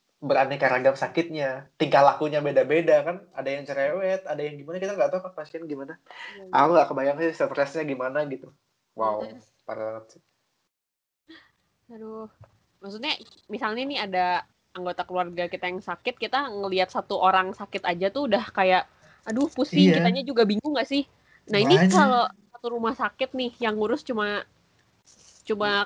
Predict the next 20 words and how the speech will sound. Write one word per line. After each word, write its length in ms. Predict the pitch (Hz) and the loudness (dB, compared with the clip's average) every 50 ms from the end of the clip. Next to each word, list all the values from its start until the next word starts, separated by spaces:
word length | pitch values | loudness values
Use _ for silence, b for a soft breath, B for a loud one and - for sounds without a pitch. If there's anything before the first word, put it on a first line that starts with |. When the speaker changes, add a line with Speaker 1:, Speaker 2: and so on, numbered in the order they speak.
| - | -2
Speaker 2:
kasarnya 480 | - - - - 240 208 202 208 240 247 | -4 -6 -4 -2 -2 -2 -2 -4 -6 -6
kayak 180 | - 240 214 | -4 -4 -4
lima 220 | 208 202 202 196 185 | -2 -2 -2 0 0
belas 160 | 185 185 - | 0 0 0
orang 480 | - 170 175 175 180 190 202 202 196 190 | -2 -4 -2 0 2 2 2 2 0 -2
gitu 180 | 175 170 - | -6 -4 -4
ya. 220 | 175 170 170 185 - - _ _ _ _ _ _ _ _ _ - | -2 -2 -2 -2 -4 -8 _ _ _ _ _ _ _ _ _ -8
Speaker 1:
Iya, 320 | - - 135 131 - 247 247 | -2 2 4 6 6 6 4
Speaker 2:
Terus 140 | 277 - - | 2 2 2
yang, 140 | 277 - - | 0 2 4
yang 180 | 233 240 240 233 | 6 6 6 6
Speaker 1:
wow. 20 | 226 | 6
Speaker 2:
jago, 320 | 190 185 185 180 190 202 196 - _ _ _ | 6 6 4 2 0 0 -2 -2 _ _ _
belum 300 | - 214 262 320 320 320 | -8 -4 -2 -2 -2 -2
kalau 260 | - - 269 240 220 | -2 -2 0 0 0
misalnya, 540 | 208 208 208 233 214 190 185 196 214 233 233 | 0 -2 -4 -4 -4 -4 -4 -4 -6 -8 -8
eh, 380 | - _ _ - 185 175 175 175 | -10 _ _ 0 0 2 2 2
mereka 340 | 175 175 185 175 - 196 202 | 2 2 0 2 0 -2 -4
tuh 80 | - | -4
sebenarnya 260 | - 233 185 190 226 | -6 -4 -2 -2 -2